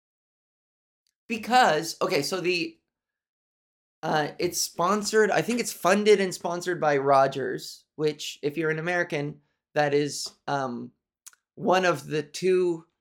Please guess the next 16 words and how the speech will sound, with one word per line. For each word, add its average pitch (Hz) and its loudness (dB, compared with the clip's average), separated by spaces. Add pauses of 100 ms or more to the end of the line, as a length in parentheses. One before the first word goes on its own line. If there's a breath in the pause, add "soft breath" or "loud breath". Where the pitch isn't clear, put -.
(720)
telecom 175 4
companies 160 -2
that 139 0
reign 147 0
over 135 2
Canada. 135 -8
Like, 175 -2
they 185 4
own 156 -2
everything. - -8
Rogers 156 -2
and 147 -6
Bell 143 0 (540)
own 139 2
everything. 139 -4 (640)
And 131 -4